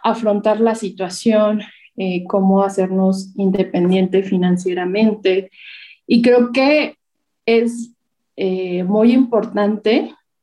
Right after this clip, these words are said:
tanto hacer consciente como trabajar las situaciones financieras de, de, desde los dos puntos de vista.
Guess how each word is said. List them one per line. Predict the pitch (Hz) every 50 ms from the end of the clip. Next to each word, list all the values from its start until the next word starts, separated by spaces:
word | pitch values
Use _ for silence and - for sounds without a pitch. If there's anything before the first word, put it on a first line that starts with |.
| _ _ _ _ _ _ _ _ _ _ _ _ _ _ -
tanto | 220 220 220 233 233 226
hacer | 226 233 269 240 247 240
consciente | - 339 339 320 - 247 240 240 240 240 285 277
como | - 233 202 190 190
trabajar | 190 190 190 190 190 190 - - 214
las | 226 226 240 240 240
situaciones | 247 233 - 175 165 - - 202 202 208 220 -
financieras | - 226 196 180 180 175 175 180 196 190 196 196 202 196
de, | - - -
de, | 180 170 165 - -
desde | 180 196 196 190 202 190
los | 190 190 190 190
dos | 202 208 - - -
puntos | - 240 226 220 226 220 208 202
de | 202 185 170
vista. | 180 202 202 - - - - -